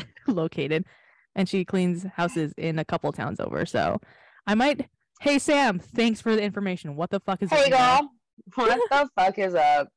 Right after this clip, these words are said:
Speaker 2: I don't have a newborn. I don't know
Speaker 1: So
Speaker 2: if that makes you less interested in the job.
Speaker 1: The way that I just like this post, and then I'll go back to them. Um, does anyone
Speaker 2: Right.
Speaker 1: know a store where I can buy small watch batteries? Target? <laughs> Like,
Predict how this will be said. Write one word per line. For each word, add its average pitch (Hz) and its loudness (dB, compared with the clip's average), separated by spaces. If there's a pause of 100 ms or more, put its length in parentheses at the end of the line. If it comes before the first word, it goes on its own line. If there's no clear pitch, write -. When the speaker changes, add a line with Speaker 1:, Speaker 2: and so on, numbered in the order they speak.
(120)
Speaker 2:
I 170 2
don't 165 2
have 156 2
a 151 -4
newborn. 139 -6
I 147 -6
don't 147 2
know 151 4
Speaker 1:
So - 2
Speaker 2:
if 147 -2
that 147 2 (180)
makes 165 -2
you 160 0
less 143 -2
interested 156 -6
in 415 0
the 494 -2
job. - -4 (200)
Speaker 1:
The 214 2
way 208 2
that 226 -4
I 185 -4
just 180 -8
like 165 -6
this 151 -8
post, - -10
and 165 -8
then 151 -6
I'll 151 -4
go 147 -10
back - -12
to - -12
them. 60 -12 (480)
Um, 170 -2 (360)
does 226 2
anyone 277 2
Speaker 2:
Right. 190 4
Speaker 1:
know 190 0 (220)
a 196 -2
store 170 -2
where 190 -2
I 180 -4
can 185 -6
buy 180 -4
small 185 -4
watch 196 -6
batteries? 147 -10 (240)
Target? 233 -6 (180)
<laughs> - -10 (400)
Like, 415 -2